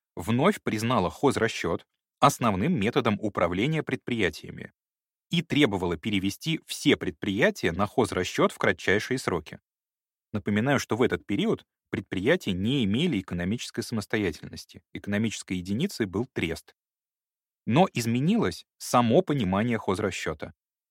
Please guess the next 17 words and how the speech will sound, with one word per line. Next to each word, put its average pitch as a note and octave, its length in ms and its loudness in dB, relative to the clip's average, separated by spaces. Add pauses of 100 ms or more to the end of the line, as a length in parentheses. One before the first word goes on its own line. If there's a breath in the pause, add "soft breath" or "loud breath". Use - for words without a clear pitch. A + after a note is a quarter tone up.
(680)
В - 80 -20
период C#3+ 420 4
нэпа A#2+ 500 4 (320)
хозрасчет D#3 680 2 (120)
практически C3+ 600 2
сливался A2+ 680 2
с - 100 -10
коммерческим A#2 680 2
расчетом. F#2+ 520 -2 (800)
Тресты, C3 580 2 (160)
основные B2 520 0
хозрасчетные G2+ 720 0
единицы G#2 420 -4
того F#2+ 200 0
времени, E2 440 -4 (500)
должны B2 400 4
были C#3+ 320 2